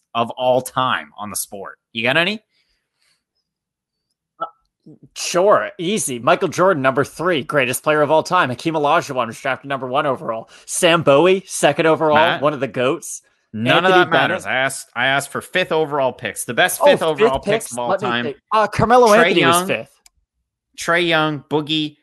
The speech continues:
Speaker 1: uh, Ricky Rubio, Vince Carter, Charles Barkley, Matt. Brady Heistan was picked seventh overall on the season. Your top seventh overall picks, Jamal Murray, Toronto Raptors legend Damon Stoudemire, and Steph
Speaker 2: Ooh.
Speaker 1: Curry, at Steph Curry.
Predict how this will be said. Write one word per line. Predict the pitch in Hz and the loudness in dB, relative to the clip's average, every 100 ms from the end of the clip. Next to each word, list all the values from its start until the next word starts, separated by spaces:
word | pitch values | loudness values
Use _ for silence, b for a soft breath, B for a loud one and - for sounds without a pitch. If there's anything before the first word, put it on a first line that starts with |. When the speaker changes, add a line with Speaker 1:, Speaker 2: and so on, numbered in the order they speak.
| _ - | _ -6
Speaker 1:
uh, | 117 113 | -2 -2
Ricky | 156 180 | -2 -4
Rubio, | 139 147 151 147 147 151 147 | -2 -2 0 2 2 0 -4
Vince | 123 160 | -4 -4
Carter, | - 135 143 139 135 | -2 2 2 0 -4
Charles | - 147 131 | -4 -2 -2
Barkley, | 110 127 127 131 | -2 0 0 -2
Matt. | 123 127 135 127 - | -4 -2 -2 -4 -4
Brady | 156 170 143 | -2 -2 -2
Heistan | 127 135 - 135 127 | -2 -2 -4 -4 -2
was | 117 - | -4 -6
picked | - 123 - - b | -6 -6 -6 -16 b
seventh | b - - 175 214 175 - | b -2 0 2 2 -2 0
overall | 143 170 156 135 127 135 107 | 2 2 2 0 2 2 0
on | 120 135 135 | -2 -4 -4
the | |
season. | 113 - 143 135 143 131 b b | -6 -6 -6 -4 -6 -6 b b
Your | 123 | -8
top | - 151 156 | -4 -4 -4
seventh | - 143 139 | -2 -2 0
overall | 135 117 120 113 | -4 -2 -2 -2
picks, | - 135 131 - - _ - | -2 -2 -2 -6 -10 _ -10
Jamal | 135 127 131 | -4 2 2
Murray, | 123 120 131 156 160 _ _ _ - | 4 2 2 -2 -8 _ _ _ -6
Toronto | - 143 135 | 0 2 2
Raptors | 123 127 131 113 110 | 2 0 -2 -6 -2
legend | 107 117 131 127 | 0 0 -2 -4
Damon | 117 120 110 | -4 -4 -6
Stoudemire, | - 110 117 127 127 131 127 123 b b - | -4 -2 0 0 2 2 0 -2 b b -8
and | 107 107 104 | -4 -2 -4
Steph | - - 80 | -6 -6 -8
Speaker 2:
Ooh. | |
Speaker 1:
Curry, | - - _ - | -10 -20 _ -8
at | 101 101 | -6 -4
Steph | - 131 - | -2 -4 0
Curry. | 151 139 | 2 4